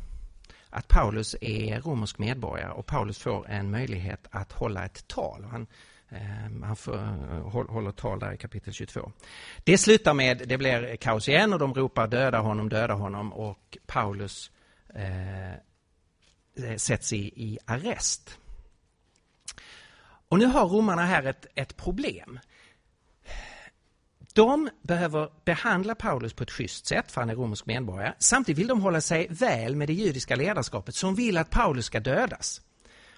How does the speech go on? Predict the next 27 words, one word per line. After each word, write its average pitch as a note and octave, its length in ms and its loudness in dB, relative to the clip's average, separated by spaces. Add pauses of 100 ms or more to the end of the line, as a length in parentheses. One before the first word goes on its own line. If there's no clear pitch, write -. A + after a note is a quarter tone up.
(100)
Och F3 320 4
nu G3+ 140 6
blir G3+ 160 6
här D#3 160 4
en C3+ 140 4
massa F#3 320 4
turer E3 400 2
hit C3 260 -2
och A2 60 -4
dit F#3 420 0 (360)
när, B2 480 0
eh, A2+ 640 -4
Paulus A#2 560 0
ställs C3 380 0
inför A#2 240 -4
rätta A#2 420 -4
inför A#2 380 -4
olika D3 320 2
grupperingar. A2 760 -2
Men G#3 180 2
de G#3+ 100 0
har G#3+ 120 0
inget C4+ 200 0
att C#3+ 100 4
anklaga A3 360 2
honom G2 200 -2
för, A#3 220 0